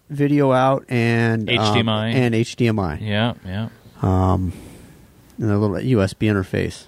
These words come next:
Speaker 2: That's incredible. I mean, that's gonna put some, uh, I mean, think of the potential, like, in a, uh, you know, making your own little mini set-top box, if you will.
Speaker 1: Yep. Um, I,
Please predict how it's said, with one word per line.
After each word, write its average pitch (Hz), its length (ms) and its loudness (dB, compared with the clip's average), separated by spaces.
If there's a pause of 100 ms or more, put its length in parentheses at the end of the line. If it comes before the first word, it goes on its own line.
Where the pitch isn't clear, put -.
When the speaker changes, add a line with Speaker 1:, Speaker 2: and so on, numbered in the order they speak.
Speaker 2:
That's 202 240 -2
incredible. 202 920 -2 (680)
I - 60 -6
mean, 143 100 0
that's 190 140 0
gonna 202 160 0
put 131 360 2 (140)
some, 127 480 -2 (160)
uh, 110 380 0 (360)
I - 60 -6
mean, 117 360 0
think 185 220 0
of 156 120 2
the 127 100 2
potential, 127 400 0
like, 117 220 2
in 110 80 2
a, 95 200 2
uh, 87 200 2 (760)
you 104 120 -2
know, 101 60 2
making 113 340 0
your 104 120 0
own 110 140 2
little 104 280 0
mini 113 220 2
set-top 135 460 0
box, 87 320 0
if 87 120 -8
you 90 80 -2
will. 78 280 -4 (520)
Speaker 1:
Yep. 139 300 0
Um, 123 560 2
I, - 140 -10